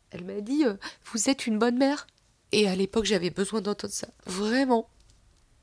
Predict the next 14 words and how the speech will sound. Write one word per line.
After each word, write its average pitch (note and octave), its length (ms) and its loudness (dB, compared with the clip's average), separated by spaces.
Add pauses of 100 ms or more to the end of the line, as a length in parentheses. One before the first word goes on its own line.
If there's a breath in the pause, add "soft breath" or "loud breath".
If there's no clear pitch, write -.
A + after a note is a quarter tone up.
(200)
Et E3 80 -6
beaucoup G#3+ 320 0
plus C4+ 220 -4
tard, C4+ 460 4
euh, F3 420 0 (460)
je F#3+ 80 2
l'ai F#3+ 100 4
entendu G3+ 560 2
aussi, A3 480 2
euh, F#3 180 0
de F3+ 140 -4
la F#3 140 -2
part A3+ 320 -4
de, E3+ 260 -6